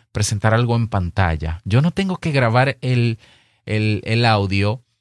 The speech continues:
describiendo lo que estoy viendo en pantalla. No, no, yo grabo, el, hago un screencast de lo que estoy haciendo en pantalla y grabo, grabo de paso en el mismo video mi voz y entonces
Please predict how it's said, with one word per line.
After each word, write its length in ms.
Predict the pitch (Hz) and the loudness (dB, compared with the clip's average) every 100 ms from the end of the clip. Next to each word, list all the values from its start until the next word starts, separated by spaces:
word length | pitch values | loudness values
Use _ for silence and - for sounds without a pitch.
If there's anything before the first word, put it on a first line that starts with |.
| - | -12
describiendo 1500 | 113 107 135 139 - 143 139 135 135 143 147 147 127 110 | -10 0 2 2 0 2 4 4 4 4 4 4 4 2
lo 100 | 101 | 2
que 60 | 98 | 0
estoy 220 | 101 107 | 0 2
viendo 240 | 107 107 | 2 2
en 80 | 101 | 0
pantalla. 640 | 98 90 92 80 78 87 - _ - | 0 -2 -2 -2 -4 -10 -14 _ -4
No, 140 | 131 | -2
no, 80 | 156 | 0
yo 200 | 131 135 | 2 2
grabo, 520 | 143 147 147 147 - _ _ - | 2 0 -2 -6 -10 _ _ -6
el, 240 | 117 113 101 | -2 -2 -2
hago 220 | - 107 120 | -2 -2 0
un 220 | 123 120 | 2 2
screencast 880 | - - 135 165 - 104 123 - - _ _ _ _ _ _ - | 0 0 0 2 0 0 0 -8 -14 _ _ _ _ _ _ -8
de 120 | 90 | -4
lo 120 | 90 | -4
que 80 | 95 | -4
estoy 260 | - 101 | -4 0
haciendo 340 | 117 - 117 117 | 0 0 0 0
en 120 | 113 | 0
pantalla 560 | 117 117 82 80 104 123 _ _ _ _ _ _ _ _ _ - | -2 -2 -2 -4 -6 -12 _ _ _ _ _ _ _ _ _ -6
y 540 | 135 139 139 175 226 _ _ _ | 2 4 4 2 -4 _ _ _
grabo, 560 | 98 92 101 98 107 - | -12 -4 0 0 0 -6
grabo 360 | 98 98 98 117 | -4 0 0 0
de 100 | 117 | 0
paso 300 | 123 120 131 | 0 2 2
en 40 | |
el 100 | 127 | 4
mismo 260 | 135 143 147 | 4 4 4
video 260 | 170 147 | 4 4
mi 160 | 165 160 | 2 2
voz 440 | 131 185 - - _ _ _ _ _ _ _ _ - | 4 2 -2 -12 _ _ _ _ _ _ _ _ -4
y 120 | 95 | -2
entonces 460 | 87 98 104 - | -2 -4 -4 -6